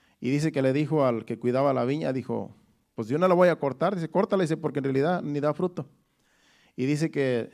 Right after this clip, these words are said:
el viña-, el, el, el que cuidaba la, la viña dijo, "Déjame abonarla un año más", dice, "quizá vaya a dar fruto, le voy a abonar, le voy a hacer un vallado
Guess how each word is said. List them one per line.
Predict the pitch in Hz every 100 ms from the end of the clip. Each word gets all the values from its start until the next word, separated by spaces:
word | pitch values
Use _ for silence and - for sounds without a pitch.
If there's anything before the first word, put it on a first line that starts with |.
| -
el | - 127
viña-, | 120 117 117 120
el, | 117 113
el, | 113 110 104
el | 117
que | 113 120
cuidaba | 123 127 123
la, | 113 110 -
la | 107 110
viña | 131 156 143 135 - _ _ _ _ _ _ _
dijo, | - 127 135
"Déjame | 151 160 151 131
abonarla | - 120 120 135 143
un | 139 135
año | 139 123
más", | 120 151 160
dice, | 151 - 170 - _ _ _ _ _ _ _ _ _ _
"quizá | - 110 139
vaya | 143 139
a |
dar | 139
fruto, | 127 160 180
le | 139
voy | 143
a | 151
abonar, | 135 131 156
le | 147
voy |
a | 139
hacer | 143
un | 147
vallado | 135 117 127 139 165 156